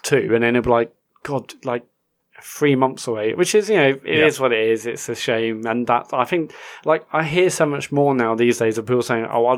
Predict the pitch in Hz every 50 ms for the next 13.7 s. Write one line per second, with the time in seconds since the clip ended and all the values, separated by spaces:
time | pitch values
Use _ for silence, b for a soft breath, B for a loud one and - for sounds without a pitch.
0 | 131 131 131 131 123 127 120 117 120 117 117 - 123 117 113 110 - 123 113 117
1 | 113 110 117 120 135 131 117 113 113 110 _ B B B B B B B B _
2 | - 120 117 123 - - 123 120 120 - 131 123 117 127 139 151 147 - - -
3 | - 120 113 110 110 110 107 - - 117 - 127 117 117 117 120 123 117 110 104
4 | 98 95 95 92 120 120 127 131 143 135 131 131 - - 123 117 131 135 143 139
5 | - 131 123 120 123 120 - - 135 139 139 131 123 123 120 B B B B B
6 | B B B B B B B B B B B B B B B B B - 208 190
7 | 175 160 160 147 175 165 156 151 160 165 160 160 147 151 147 120 127 123 156 139
8 | 135 123 151 139 123 113 113 117 120 127 120 117 110 123 120 120 120 - - 113
9 | 117 113 - - - 123 117 117 - _ - - 110 127 120 117 117 113 107 107
10 | 113 110 - - 107 110 113 107 - 120 117 110 104 - - 110 107 107 104 -
11 | 117 107 - 110 95 104 107 104 104 - 123 120 - 117 107 - - 123 117 107
12 | - - 104 101 104 104 101 101 101 95 - - - - - 127 110 107 104 -
13 | - 107 104 104 101 98 - - 110 101 95 90 -